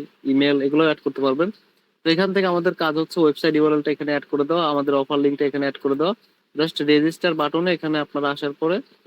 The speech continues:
এখানে আসার পরে রেজিস্টার বাটনের লিংকে ক্লিক করবেন, এখানে আসার পরে এই যে লিংকস, লিংকে ক্লিক করার পরে এখানে ওয়েবসাইট ইউআরএল, এখানে ক্লিক করার পরে ওয়েবসাইট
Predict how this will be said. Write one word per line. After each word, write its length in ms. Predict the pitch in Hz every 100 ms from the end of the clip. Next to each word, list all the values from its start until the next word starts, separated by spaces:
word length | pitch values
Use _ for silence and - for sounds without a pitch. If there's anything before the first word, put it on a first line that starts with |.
| _ _ _ 131
এখানে 200 | 143 139 135
আসার 180 | 151 143
পরে 120 | 165 165
রেজিস্টার 300 | 147 139 156 147
বাটনের 320 | 143 151 156 147
লিংকে 220 | 147 156 151
ক্লিক 180 | 151 -
করবেন, 220 | 160 170 151
এখানে 180 | 147 147
আসার 160 | 143 143
পরে 120 | 151 165
এই 60 | 151
যে 60 | 139 135
লিংকস, 300 | 160 180 - _ _ _ _ _ _ -
লিংকে 240 | 139 143 151
ক্লিক 180 | 156 151
করার 160 | 165 165 165
পরে 140 | 175 220 -
এখানে 200 | 139 147 143
ওয়েবসাইট 360 | 143 143 - 156
ইউআরএল, 240 | 151 165 190 147
এখানে 180 | 147 151
ক্লিক 160 | 151 151 -
করার 140 | 165
পরে 120 | 175 170
ওয়েবসাইট 300 | 147 -